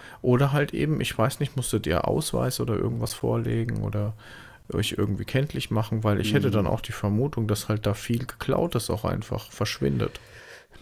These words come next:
Speaker 2: Nö, also ich meine, das waren jetzt, äh, jetzt nicht diese Unmengen. Ich glaube, diese, diese Kette mit Anhänger, das waren, ich lass, lass mich schwindeln, jetzt drei Komma neun Gramm oder sowas Gold. Also jetzt nicht die, die Menge,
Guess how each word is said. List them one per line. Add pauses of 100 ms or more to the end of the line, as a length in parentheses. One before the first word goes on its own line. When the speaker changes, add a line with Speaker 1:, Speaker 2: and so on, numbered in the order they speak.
Speaker 2:
Nö,
also
ich
meine,
das
waren
jetzt,
äh, (200)
jetzt
nicht
diese
Unmengen.
Ich
glaube,
diese,
diese
Kette
mit
Anhänger,
das
waren, (200)
ich
lass,
lass
mich
schwindeln,
jetzt
drei
Komma
neun
Gramm
oder
sowas (300)
Gold.
Also
jetzt
nicht
die, (100)
die
Menge,